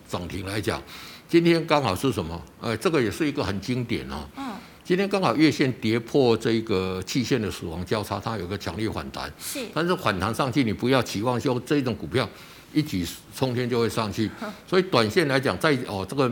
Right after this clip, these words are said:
Speaker 1: 明天如果有冲高，可以拉回，哦，先出一趟，等拉回五日线再进场做一个布局，也是一样一个区间操作的一个策略。
Speaker 2: 嗯，师傅他们有可能就一举站上了这个季线，站稳稳的。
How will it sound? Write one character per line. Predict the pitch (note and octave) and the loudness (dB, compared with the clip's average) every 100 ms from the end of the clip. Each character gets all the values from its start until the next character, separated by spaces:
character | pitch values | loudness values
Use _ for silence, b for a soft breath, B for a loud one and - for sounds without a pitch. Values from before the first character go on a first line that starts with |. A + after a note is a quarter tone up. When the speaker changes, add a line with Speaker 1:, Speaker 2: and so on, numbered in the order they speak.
| - | 0
Speaker 1:
明 | G#2+ C#3 | 0 2
天 | E3+ | 2
如 | C#3+ C#3 | 2 2
果 | C3 | 2
有 | G2 | 0
冲 | D#2+ A#2+ A#2+ | -2 -4 2
高， | B2+ B2 B B B | 0 0 B B B
可 | - C#3 | 0 2
以 | |
拉 | A#2 B2 B2+ | 6 6 6
回， | G#2 F#2 D#2 F#2+ - | 4 0 0 -4 -6
哦， | G2+ G#2 | -8 -4
先 | D#3 C3 | 0 0
出 | - C#3 | 2 2
一 | G#2+ | 4
趟， | A#2 G#2 - B B | 2 0 -4 B B
等 | - G2+ | -6 -2
拉 | A2 C3+ | 2 4
回 | A#2+ F#2 | 4 0
五 | D2 E2 | -2 -6
日 | A2+ | -6
线 | G2+ A2 | -4 -4
再 | F2+ G#2 | -4 -4
进 | A2+ F2+ | -6 -6
场 | C#2+ | -8
做 | A2 G2+ | -6 -6
一 | |
个 | G2 F2 | -6 -6
布 | B2 F2+ | -6 -6
局， | D2+ C#2 B B B | -8 -12 B B B
也 | F#2+ G2 | -2 0
是 | F#3 C3 | 4 4
一 | |
样 | C#3 A#2 | 4 2
一 | A2+ | 0
个 | A2 | -4
区 | - G#2+ | -2 -4
间 | A2+ G#2+ | -2 -2
操 | A2 F#2+ | -4 -6
作 | A#2+ F#2 | -4 -6
的 | |
一 | E2 | -6
个 | D2 | -10
策 | - F2 | -10 -8
略。 | E2+ D#2+ - - | -8 -10 -14 -12
Speaker 2:
嗯， | A#3+ G3+ | -10 -10
师 | F#3+ C#4+ | -8 -4
傅 | D4 | -4
他 | C#4+ | -4
们 | C4 | -6
有 | A3+ | -6
可 | G#3 | -8
能 | F3+ | -12
就 | F#3 | -10
一 | A3+ C4 | -8 -8
举 | F3+ | -8
站 | F3+ A#3+ G#3 | -6 -4 -4
上 | B3 G#3 | -4 -4
了 | F#3+ | -6
这 | F#3 | -8
个 | G3+ | -8
季 | G3+ A3 | -8 -8
线， | G#3+ G3 | -8 -8
站 | F#3+ F#3 | -8 -8
稳 | G3 | -8
稳 | G#3 | -10
的。 | - | -12